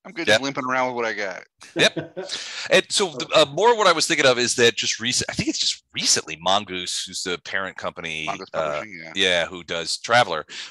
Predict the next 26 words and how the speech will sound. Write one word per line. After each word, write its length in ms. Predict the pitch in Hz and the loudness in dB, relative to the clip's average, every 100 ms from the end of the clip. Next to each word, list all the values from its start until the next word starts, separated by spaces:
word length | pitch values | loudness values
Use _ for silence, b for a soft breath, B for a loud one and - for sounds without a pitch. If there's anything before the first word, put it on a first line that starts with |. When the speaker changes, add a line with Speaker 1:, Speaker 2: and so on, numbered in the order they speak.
| B | B
Speaker 2:
recently 300 | 131 160 120 | -4 -2 -2
came 160 | 110 117 | -2 0
out 160 | 107 101 | 0 0
with, 460 | 98 95 - - - _ - | -2 -2 -2 -12 -18 _ -14
I 60 | - | -14
believe 340 | - 90 123 135 | -12 -6 -4 -2
they 160 | 101 85 | -4 -4
recently 260 | 113 - 123 | -6 -4 -2
came 160 | 120 | 0
out 140 | 113 120 | 2 0
with, 120 | 117 | -2
or 100 | 90 | -2
they 120 | 85 | -2
announced 460 | 82 85 98 127 - | -2 0 0 0 0
they 140 | 98 - | 0 2
are 120 | 92 | 0
coming 280 | - - 82 | 0 -4 -8
out 160 | 76 73 | -8 -8
with 220 | 76 - B B B _ _ | -12 -14 B B B _ _
Traveller, 840 | - - 110 123 127 127 123 117 _ | -6 2 4 4 4 -2 -4 -8 _
and 80 | 85 | -8
I 60 | 85 | -6
think 200 | - - | -6 -4
it's 140 | - | 0
sixth 600 | - - - - - - 120 | 2 4 4 4 2 0 -2
edition. 420 | 104 104 - | 0 0 -2